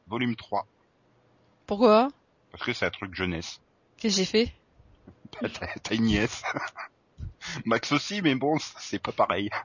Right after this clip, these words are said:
Speaker 1: Non, parce que Max, lui, aura droit à,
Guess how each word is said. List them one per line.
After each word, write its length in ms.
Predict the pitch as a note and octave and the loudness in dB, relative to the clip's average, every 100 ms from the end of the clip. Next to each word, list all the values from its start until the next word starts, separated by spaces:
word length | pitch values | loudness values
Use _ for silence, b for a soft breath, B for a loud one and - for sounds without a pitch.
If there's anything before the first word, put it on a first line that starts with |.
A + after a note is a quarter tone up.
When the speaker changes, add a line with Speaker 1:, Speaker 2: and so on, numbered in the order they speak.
| B2 - _ _ _ _ _ _ _ _ _ _ A2+ A2 B B - B2 | -8 -12 _ _ _ _ _ _ _ _ _ _ -20 -20 B B -8 0
Speaker 1:
Non, 80 | B2+ | 2
parce 180 | C3 C#3+ | 2 0
que 100 | C3 | -2
Max, 260 | B2 C3 - | -2 -2 -4
lui, 100 | B2+ | 0
aura 180 | G2+ G2+ | 0 0
droit 200 | G#2+ A2+ | 0 2
à, 480 | F2 D#2+ D#2+ D2 | 4 4 2 0